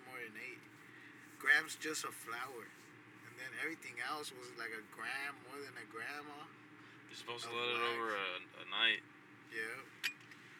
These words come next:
Speaker 1: You
Speaker 2: And
Speaker 1: see
Speaker 2: let
Speaker 1: him,
Speaker 2: it set in.
Speaker 1: and he, he's wetting the paper and everything.
Speaker 2: Yeah.
Speaker 1: With gloves, everything
Speaker 2: Yeah.
Speaker 1: professional.
Speaker 2: Yeah.
Speaker 1: It looks just that. <clears throat> But it looks badass.
Speaker 2: It was dope, bro. Smoke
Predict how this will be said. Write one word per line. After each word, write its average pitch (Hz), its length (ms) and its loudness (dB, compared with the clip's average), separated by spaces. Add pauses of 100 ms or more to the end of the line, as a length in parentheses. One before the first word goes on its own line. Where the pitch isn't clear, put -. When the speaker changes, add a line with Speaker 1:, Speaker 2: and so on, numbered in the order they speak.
(440)
Speaker 1:
You 147 160 -4
Speaker 2:
And - 0 -
Speaker 1:
see 175 160 6
Speaker 2:
let 202 80 8
Speaker 1:
him, 196 80 4
Speaker 2:
it - 80 -2
set 101 160 2
in. 104 120 2 (120)
Speaker 1:
and - 80 10
he, 180 80 6
he's 165 320 2
wetting 185 320 4
the 139 160 -4
paper 151 400 0
and 127 160 -4
everything. 160 240 2
Speaker 2:
Yeah. 101 320 10
Speaker 1:
With 101 160 8 (160)
gloves, 165 320 4
everything 165 320 2
Speaker 2:
Yeah. 104 320 2
Speaker 1:
professional. 127 480 0
Speaker 2:
Yeah. 110 960 8
Speaker 1:
It - 0 -
looks 151 320 12
just 175 320 10
that. 151 320 10 (320)
<clears throat> - 480 -8
But 113 160 -4
it - 1200 -16
looks 107 160 -8
badass. 107 480 2 (880)
Speaker 2:
It 95 80 -10
was 90 160 -8
dope, 98 400 -2
bro. 92 160 -12 (560)
Smoke 101 160 -6